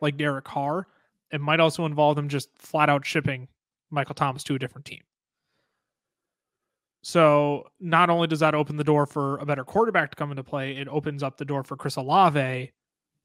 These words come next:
to step into a bigger role. And I know I'm playing the devil's advocate of, "Tyler, what if?" And you already said you're trying to stay away from those things. These are things that I think are actually fairly likely to happen. It can't get worse.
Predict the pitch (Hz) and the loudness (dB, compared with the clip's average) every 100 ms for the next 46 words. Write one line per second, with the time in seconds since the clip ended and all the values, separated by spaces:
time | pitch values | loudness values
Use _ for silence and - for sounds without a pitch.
0 | _ _ _ _ _ - 143 139 139 147 | _ _ _ _ _ -6 -2 -4 -2 -2
1 | 143 139 135 131 123 - 160 160 170 180 | 0 -2 -2 -4 -6 -4 2 4 8 6
2 | 165 165 175 165 - - 185 175 160 156 | 6 4 4 0 -10 -2 0 0 0 0
3 | 151 156 147 147 143 143 147 143 143 135 | 0 2 4 4 4 0 -4 -2 -2 -2
4 | 135 - 190 147 139 143 156 - 151 131 | -2 4 4 4 0 0 -2 -2 -4 -4
5 | - - _ _ _ _ - 156 180 185 | -6 -20 _ _ _ _ -6 2 4 4
6 | 170 165 135 151 - 175 165 170 156 143 | 2 -2 -2 -4 -2 -2 0 2 2 2
7 | 131 139 117 - - - - _ _ _ | -4 -10 -18 -16 -18 -20 -20 _ _ _
8 | 156 208 277 208 208 175 160 - 165 170 | -2 0 2 2 0 0 -2 2 2 2
9 | 160 143 143 156 - 139 - 180 156 139 | -2 -4 0 0 0 -10 -2 0 0 0
10 | 139 131 127 - 131 120 - - _ _ | -4 -6 -12 -12 -12 -12 -14 -20 _ _
11 | _ _ _ _ _ _ _ _ - 254 | _ _ _ _ _ _ _ _ 0 0
12 | - 262 247 226 214 185 190 - | 0 0 0 2 0 0 0 -2